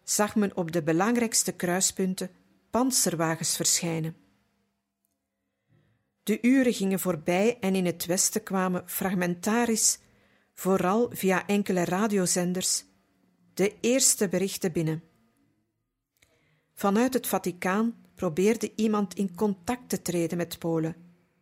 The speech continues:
maar niets. De lijnen bleven gesloten. Pas naderhand begrepen we de reden van dit volledige stilzwijgen.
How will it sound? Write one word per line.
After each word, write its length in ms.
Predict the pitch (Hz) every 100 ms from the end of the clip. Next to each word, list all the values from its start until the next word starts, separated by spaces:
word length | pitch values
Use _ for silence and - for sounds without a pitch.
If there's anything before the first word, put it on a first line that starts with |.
| _ _ _
maar 440 | 160 170 175 185 -
niets. 680 | - 165 202 - - - - - _ _ _ _
De 220 | 151 175
lijnen 420 | 160 160 196 208
bleven 340 | 160 160 175 202
gesloten. 600 | 180 - 160 156 - 151 _ _ _ _ _ _ _ _ _ _ _ _ _ _ _ _ _ _ _ _ _ _ _ _ _ _ _ _ _
Pas 280 | 208 - -
naderhand 880 | 196 226 277 214 185 190 196 190 -
begrepen 500 | 165 175 214 240 202
we 100 | 190
de 120 | 170
reden 500 | 160 180 220 196 175
van 200 | 185 170
dit 220 | 208 -
volledige 580 | - 175 170 226 233 190
stilzwijgen. 880 | - - 185 175 160 165 160 165